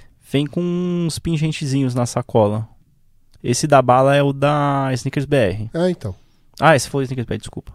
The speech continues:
Speaker 1: É
Speaker 2: É,
Speaker 1: que tem
Speaker 2: é.
Speaker 1: a da, é que tem a collab da Guadalupe com a Snickers B R, em cima de um tênis, que é esse que eu tava falando que tem o conceito legal. E tem esse da Snickers B R, que é com as balinhas, é
Speaker 2: Eu
Speaker 1: verdade.
Speaker 2: acho louco esse.
Speaker 1: Também
Speaker 2: E
Speaker 1: é
Speaker 2: eu,
Speaker 1: legal.
Speaker 2: eu ganhei a Special Box, que veio, mano, forrado de bala.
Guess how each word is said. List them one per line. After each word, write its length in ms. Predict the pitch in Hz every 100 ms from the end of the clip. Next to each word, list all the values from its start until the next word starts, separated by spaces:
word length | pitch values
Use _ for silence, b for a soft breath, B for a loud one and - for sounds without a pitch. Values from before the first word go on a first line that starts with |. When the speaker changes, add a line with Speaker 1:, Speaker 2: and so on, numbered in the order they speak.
| -
Speaker 1:
É 80 | 101
Speaker 2:
É, 40 |
Speaker 1:
que 100 | 92
tem 180 | 165 170
Speaker 2:
é. 20 |
Speaker 1:
a 20 |
da, 140 | 156 - -
é 120 | 151
que 80 | -
tem 160 | 165
a 40 | 147
collab 260 | 143 131
da 100 | 127
Guadalupe 420 | 131 139 135 151
com 100 | -
a 40 | 143
Snickers 300 | 139 139 127
B 120 | 131
R, 360 | 131 165 208 202 _ _ _ _ _ _
em 80 | 127
cima 180 | - 127
de 60 | 127
um 60 |
tênis, 280 | 123 143 147
que 100 | -
é 60 | 123
esse 120 | 123
que 40 | 127
eu 40 |
tava 160 | 123 120
falando 220 | - 117
que 60 | -
tem 80 |
o 40 | 117
conceito 400 | 120 - 113 117
legal. 400 | 113 120 147 160 b b b b b
E 100 | 135
tem 320 | - 147 151
esse 180 | 147 151
da 120 | 143
Snickers 300 | 139 139 135
B 100 | 131
R, 160 | 123 131
que 100 | -
é 40 |
com 100 | -
as 60 | 131
balinhas, 340 | 127 120 113
é 40 | 110
Speaker 2:
Eu 40 |
Speaker 1:
verdade. 200 | 117 113
Speaker 2:
acho 160 | 117 143
louco 360 | 127 110 -
esse. 280 | 95 95 - -
Speaker 1:
Também 200 | 123 113
Speaker 2:
E 20 |
Speaker 1:
é 20 |
Speaker 2:
eu, 40 | 120
Speaker 1:
legal. 140 | 113
Speaker 2:
eu 140 | 120 117
ganhei 440 | 120 117 113 113
a 220 | 110 107
Special 460 | 104 - 110 - 110
Box, 360 | 98 104 - -
que 100 | 104
veio, 220 | 110 107
mano, 240 | 110 101
forrado 960 | 101 - - 110 123 101 120 107 113 104
de 100 | 98
bala. 320 | - 92 101